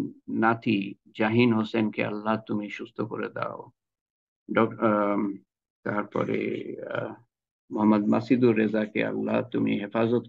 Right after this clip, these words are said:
করো, ডক্টর মহিউদ্দিন আহমেদকে হেফাজত করো আল্লাহ, আরিফিন আহমেদকে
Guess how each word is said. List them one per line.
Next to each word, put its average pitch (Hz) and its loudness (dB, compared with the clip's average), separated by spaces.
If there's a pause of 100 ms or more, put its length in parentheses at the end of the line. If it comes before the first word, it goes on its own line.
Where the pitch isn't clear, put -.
করো, 113 -6 (1600)
ডক্টর 123 8
মহিউদ্দিন 131 8
আহমেদকে 117 6 (240)
হেফাজত 117 0 (100)
করো 107 -2 (100)
আল্লাহ, 104 -6 (440)
আরিফিন 120 6
আহমেদকে 110 2